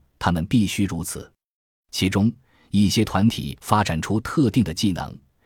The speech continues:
以便与抵押贷款借款人合作，为购房者提供教育和咨询服务。另一些社区团体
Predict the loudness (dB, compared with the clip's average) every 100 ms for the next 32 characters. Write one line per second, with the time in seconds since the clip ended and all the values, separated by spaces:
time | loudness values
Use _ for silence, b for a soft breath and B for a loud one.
0 | b b 0 4 4 4 4 2 -2 0
1 | 0 0 0 -4 -4 0 0 0 -4 -4
2 | -4 -6 -8 -10 b b b b 2 2
3 | 4 2 2 0 0 -4 -10 -4 -2 2
4 | 2 2 0 0 -4 -6 -6 -8 -2 -2
5 | -2 -6 -8 -10 -12 -14 -18 _ _ _
6 | _ _ 8 8 8 4 2 2 2 2
7 | 2 -2 -2 -2 -4 -12